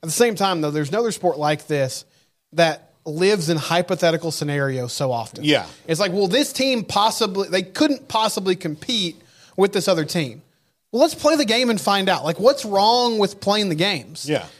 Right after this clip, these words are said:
Speaker 1: People talk about, like, having blowouts in the playoff like it's some horrible thing for America. Like, it's, it's gonna be okay. Like, if there's a,
Speaker 2: <laughs>
Speaker 1: if there's a lopsided game,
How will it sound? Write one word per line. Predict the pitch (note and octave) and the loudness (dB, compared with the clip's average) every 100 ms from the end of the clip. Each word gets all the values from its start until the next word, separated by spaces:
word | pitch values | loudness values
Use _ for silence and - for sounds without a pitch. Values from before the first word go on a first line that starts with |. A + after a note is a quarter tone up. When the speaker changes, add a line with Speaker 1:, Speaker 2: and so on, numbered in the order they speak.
| - | -6
Speaker 1:
People | B3+ C#4+ | -2 2
talk | D#4 | 2
about, | D4 C#4+ | 4 4
like, | G#3 F3+ | 2 2
having | G3+ A3+ G3+ | 0 0 -2
blowouts | D#3 F#3 G#3 F#3 | 2 4 4 2
in | F3+ | -4
the | D#3 | -2
playoff | E3+ F#3 F3 D#3+ | 4 4 4 2
like | E3 D#3+ | 0 0
it's | E3+ | -4
some | - F#3+ F#3 E3+ D3+ - _ - _ - | -2 0 0 -2 -6 -10 _ -20 _ 2
horrible | F#3+ G#3+ G#3+ E3 | 4 6 4 0
thing | - F#3 F#3 E3+ | 0 0 0 0
for | E3 | 0
America. | C3+ C#3 F3+ C#3+ - - | 2 2 2 2 -4 -8
Like, | D#3+ F3 F3 | 0 0 0
it's, | F#3+ - F3 | -4 -4 -6
it's | D#3+ | -2
gonna | - F#3 | 0 2
be | C4 F#3 | 2 0
okay. | C#3 E3+ A3 B3+ | -2 0 2 4
Like, | G#3 G3+ | 4 2
if | G#3 | 2
there's | A3 C#4+ | 6 6
a, | C#4 F#3 D#3 - | 6 4 0 -2
Speaker 2:
<laughs> | A3 | -2
Speaker 1:
if | F3+ | 2
there's | A3+ D4 | 2 4
a | C4 | 4
lopsided | F3+ A3 - A#3 A#3 A3 | 4 0 0 0 2 2
game, | E3 E3+ A3+ F#3 F#3 F#3+ | 0 0 2 0 -2 -4